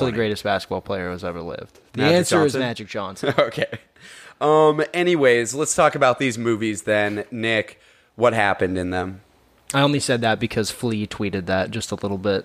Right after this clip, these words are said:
Speaker 1: ago,
Speaker 2: Wait,
Speaker 1: and
Speaker 2: really?
Speaker 1: I love Flea and
Speaker 2: Yeah.
Speaker 1: everything that he tweets and does.
Speaker 2: Nobody calls me chicken needles.
Speaker 1: Exactly. What was
Speaker 2: Yeah.
Speaker 1: your question?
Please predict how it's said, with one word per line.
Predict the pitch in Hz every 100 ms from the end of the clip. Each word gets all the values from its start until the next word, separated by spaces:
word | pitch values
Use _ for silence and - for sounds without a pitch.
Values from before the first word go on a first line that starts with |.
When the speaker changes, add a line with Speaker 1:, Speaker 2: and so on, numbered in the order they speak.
| -
Speaker 1:
ago, | 120
Speaker 2:
Wait, | 107
Speaker 1:
and | 117 123 104
Speaker 2:
really? | 101 123 165
Speaker 1:
I | 202
love | 95 92 92
Flea | - 98 98 101 110
and | 107
Speaker 2:
Yeah. | 98
Speaker 1:
everything | 90 - 92
that | 90 92
he |
tweets | 90 - 92 - -
and | 95
does. | 85 76 90 - - - - - - - - - _
Speaker 2:
Nobody | 127 135 127 123 117
calls | 131 131 120 110
me | 117 113 104
chicken | 101 - 101 110 101 107
needles. | 110 98 117 113 110 101
Speaker 1:
Exactly. | 107 92 85 87 87 - 87
What | 107 156
was | 202
Speaker 2:
Yeah. |
Speaker 1:
your | 254
question? | 233 240 -